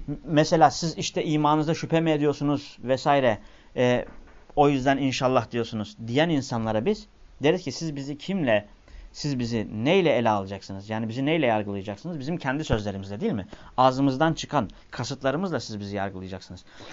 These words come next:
Zihninizde tasavvur edip de bir elbise oluşturup da o elbiseyi bize giydirip de "İşte bu üzerinizdeki elbise çok kötü." şeklinde değil.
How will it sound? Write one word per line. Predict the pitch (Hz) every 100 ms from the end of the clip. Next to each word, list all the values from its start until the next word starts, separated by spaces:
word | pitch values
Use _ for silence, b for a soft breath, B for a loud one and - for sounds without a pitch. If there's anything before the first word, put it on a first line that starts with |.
| B B
Zihninizde | 120 123 127 143 143 156
tasavvur | 156 - 135 151
edip | 151 139 156
de | 113 92 b b b 120
bir | 147
elbise | 160 139 135 123 151 -
oluşturup | 135 127 - 151 156
da |
o | 131
elbiseyi | 143 135 151 151
bize | 135
giydirip | 160 143 143 180 185
de | 139
"İşte | - 151
bu | 156
üzerinizdeki | 147 143 139 143
elbise | 160 139 147
çok | 170 160
kötü." | 151 170 -
şeklinde | - 147 - 190 247
değil. | 123